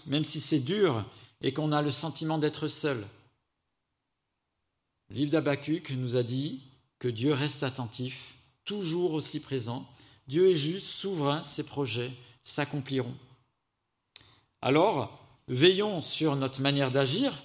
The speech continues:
hein. Euh, quand on épanche notre cœur à Dieu, n'hésitons pas à dire notre incompréhension, m-,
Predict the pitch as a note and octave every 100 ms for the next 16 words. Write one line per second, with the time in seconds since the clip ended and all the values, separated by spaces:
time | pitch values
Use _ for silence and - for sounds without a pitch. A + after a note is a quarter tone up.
0 | - _ _ - B2+ - - - _ _
1 | _ _ _ G#2+ G#2+ G#2 G#2+ G#2+ A#2+ A#2
2 | A#2+ C#3 E3 F3 D#3 D#3+ D#3 - C3+ B2+
3 | D3 F3 E3+ A#2 - B2+ A#2+ B2+ E3 -
4 | - - - _ _ _ _ _ _ _
5 | _ - C3+ C3+ D3+ D3+ C#3+ C#3 C3 C3
6 | C3+ C3+ C#3+ D3 C#3 D3 D3 - G3 D#4
7 | - - _ _ _ _ _ _ B2 C3